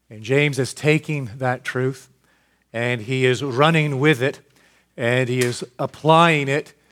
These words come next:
to different spheres and different circumstances, uh, of life. And at the end of chapter three, he provides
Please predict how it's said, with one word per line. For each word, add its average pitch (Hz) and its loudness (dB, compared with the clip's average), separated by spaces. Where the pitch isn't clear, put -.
to 131 -8
different 170 2
spheres 151 2
and 143 -2
different 160 0
circumstances, 139 -2
uh, 139 -2
of 123 -2
life. 120 -2
And 123 -6
at 127 -6
the 135 2
end 185 6
of 180 4
chapter 165 2
three, 156 2
he 131 -6
provides 143 2